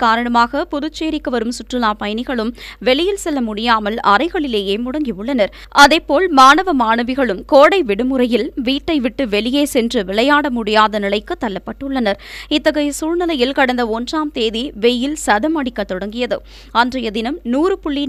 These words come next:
நான்கு டிகிரி வெயில் கொளுத்தியது. மே இரண்டாம் தேதி வெயில் சற்று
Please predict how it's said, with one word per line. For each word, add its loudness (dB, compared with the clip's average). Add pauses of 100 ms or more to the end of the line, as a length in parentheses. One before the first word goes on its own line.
நான்கு 2
டிகிரி -6 (100)
வெயில் -8
கொளுத்தியது. -6 (420)
மே 0 (260)
இரண்டாம் -4
தேதி -2 (240)
வெயில் 2
சற்று -6